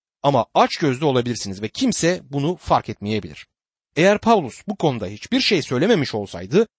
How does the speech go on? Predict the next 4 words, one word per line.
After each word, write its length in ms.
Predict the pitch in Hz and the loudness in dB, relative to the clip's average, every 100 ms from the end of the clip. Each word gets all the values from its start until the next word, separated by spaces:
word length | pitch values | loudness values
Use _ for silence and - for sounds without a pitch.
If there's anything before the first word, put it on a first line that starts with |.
| _ - | _ -4
günahsız 560 | 147 165 160 - 269 - | 2 4 2 0 -2 -2
kusursuzluk 760 | 160 - 143 - 147 180 - | -8 -8 -10 -8 -4 -4 -2
konumuna 460 | 147 117 110 175 202 _ _ 143 | -2 0 2 2 2 _ _ 2
erişmiş 420 | 147 165 247 | 2 2 -2